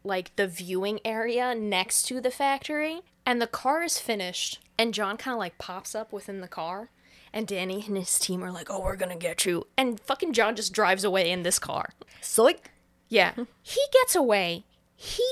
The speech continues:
Speaker 1: drives to, like, the middle of fucking nowhere to some fucking,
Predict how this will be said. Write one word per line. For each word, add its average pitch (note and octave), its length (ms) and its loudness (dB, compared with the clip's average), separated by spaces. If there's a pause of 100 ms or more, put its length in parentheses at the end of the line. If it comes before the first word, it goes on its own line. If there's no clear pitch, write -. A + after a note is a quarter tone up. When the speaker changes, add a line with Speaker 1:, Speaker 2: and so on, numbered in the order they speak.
Speaker 1:
drives A4+ 640 2
to, D#4+ 220 0
like, B3 300 -2
the G3 100 -2
middle F4+ 480 0
of G4 80 2
fucking D4+ 540 0
nowhere E3+ 640 -2 (800)
to D4 180 0
some C#4 360 0
fucking, A#3+ 760 0